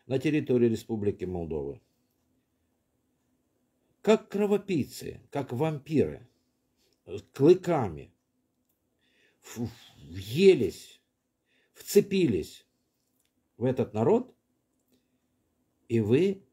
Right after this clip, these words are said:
выкачиваете все, что только можно с этого народа. Вы говорите, что вы дружите – что вы заинтересованы в дружбе с молдаванами, с Молдовой. Ничего подобного. Я вам перестал верить,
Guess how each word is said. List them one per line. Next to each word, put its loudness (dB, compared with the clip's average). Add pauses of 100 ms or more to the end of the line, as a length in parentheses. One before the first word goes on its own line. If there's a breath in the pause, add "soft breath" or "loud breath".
(280)
выкачиваете 0
все, -4
что -8
только -8
можно -8
с -16
этого -8
народа. -12 (800 loud breath)
Вы 6
говорите, 2
что -8
вы 0
дружите – -2 (500 loud breath)
что -2
вы 2
заинтересованы 0
в -2
дружбе -2
с -14
молдаванами, -2 (200)
с -16
Молдовой. 0 (460)
Ничего -6
подобного. -2 (220)
Я 0
вам -4 (200)
перестал -2
верить, 0